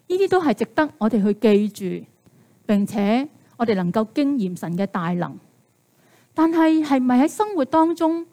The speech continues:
我哋只係可以憑着呢啲神蹟奇事，我哋先能夠建立我哋嘅信心，以至我哋能夠願意將神嘅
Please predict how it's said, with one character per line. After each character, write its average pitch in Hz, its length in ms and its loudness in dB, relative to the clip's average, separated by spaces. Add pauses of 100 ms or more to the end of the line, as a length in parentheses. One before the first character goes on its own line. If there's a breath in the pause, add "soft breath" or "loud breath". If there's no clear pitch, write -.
(340 soft breath)
我 320 100 0
哋 339 120 4
只 - 180 -6
係 330 200 4
可 233 360 2
以 262 240 -2
憑 220 240 0
着 262 100 4
呢 320 140 0
啲 403 120 2
神 202 220 0
蹟 359 180 -4
奇 196 300 2
事， 220 460 -2 (200 loud breath)
我 294 80 2
哋 285 60 4
先 392 160 -4
能 220 140 -2
夠 254 160 0
建 262 260 2
立 240 60 2 (480 soft breath)
我 254 100 2
哋 247 120 2
嘅 240 120 2
信 240 340 -2
心， 277 380 -2 (160 soft breath)
以 - 80 -6
至 277 100 -2
我 269 80 2
哋 262 60 2
能 202 220 0
夠 254 200 4
願 220 300 2
意 240 160 0
將 311 160 -2
神 208 180 -4
嘅 226 160 0